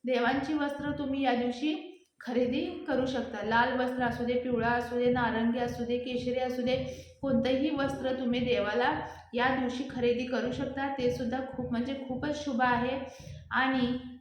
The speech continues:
त्याचबरोबर आपण दिवाळीला घरातल्या सगळ्यांना नवीन कपडे घेतो, तर हे कपडे सुद्धा तुम्ही आणि घरातल्या कुल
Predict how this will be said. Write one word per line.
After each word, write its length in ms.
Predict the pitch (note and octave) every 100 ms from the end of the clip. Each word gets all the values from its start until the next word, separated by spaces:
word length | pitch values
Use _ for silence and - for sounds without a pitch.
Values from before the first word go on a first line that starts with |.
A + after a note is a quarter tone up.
| -
त्याचबरोबर 600 | C4 C4+ C#4+ C4+ A#3 B3+
आपण 320 | A#3+ A#3 B3+
दिवाळीला 560 | B3+ A3+ A3+ A#3+ A#3+ C#4 D#4 - - A#3
घरातल्या 360 | A3 A3 C4+
सगळ्यांना 480 | C4 A3+ G#3+ A3 C#4
नवीन 440 | D4 A3+ A#3+ D4 - - - -
कपडे 300 | C#4 A3 A3
घेतो, 320 | A3+ A3+ - G3 A#3+
तर 100 | B3+
हे 200 | B3+ C#4
कपडे 380 | D4+ C#4 C4+ C4+
सुद्धा 360 | - A#3 C4 D4 D4+
तुम्ही 480 | B3 C4 B3+ - - - -
आणि 260 | G#3+ B3
घरातल्या 420 | B3 A#3+ B3 C#4 C#4+
कुल 260 | - C#4+